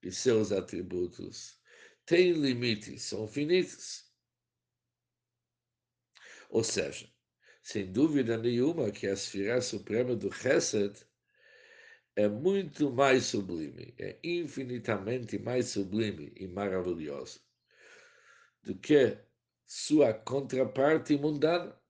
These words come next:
que existe na alma da pessoa. Mesmo o resto do amor da alma de Abraham Avinu, já que está investido dentro do seu corpo,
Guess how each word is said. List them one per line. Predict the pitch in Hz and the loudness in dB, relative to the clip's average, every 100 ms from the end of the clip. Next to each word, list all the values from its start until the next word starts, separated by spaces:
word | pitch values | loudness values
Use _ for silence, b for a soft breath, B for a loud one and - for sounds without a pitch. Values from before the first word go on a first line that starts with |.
| _ _ _ _ - | _ _ _ _ -6
que | 123 | -6
existe | 107 139 135 139 | -2 -2 0 -2
na | 127 131 | 0 0
alma | 143 139 | 2 4
da | 143 | 2
pessoa. | 143 147 - 147 151 - _ _ _ _ B B B | 2 -4 -2 -6 -6 -12 _ _ _ _ B B B
Mesmo | 113 139 131 117 131 143 - - _ _ b b b - | 4 6 6 4 -4 -8 -10 -18 _ _ b b b 2
o | 107 | 2
resto | - 135 143 143 113 | 4 6 6 4 0
do | 113 | 2
amor | 104 107 131 123 95 - - | 2 2 6 6 4 -4 -12
da | - 95 | -6 -2
alma | 127 131 123 | 0 2 2
de | 107 | 2
Abraham | 101 95 90 78 78 | 2 0 -2 -6 -8
Avinu, | 78 78 78 - _ B B B | -10 -12 -14 -20 _ B B B
já | - 127 135 | 2 4 4
que | 120 | 0
está | 117 135 | -2 0
investido | 120 104 98 - 135 117 85 - | 0 0 -2 -2 0 0 -2 -10
dentro | 92 120 135 120 | -2 0 2 0
do | 107 | -4
seu | 104 110 95 | -2 0 -2
corpo, | - 78 76 - | -4 -8 -8 -14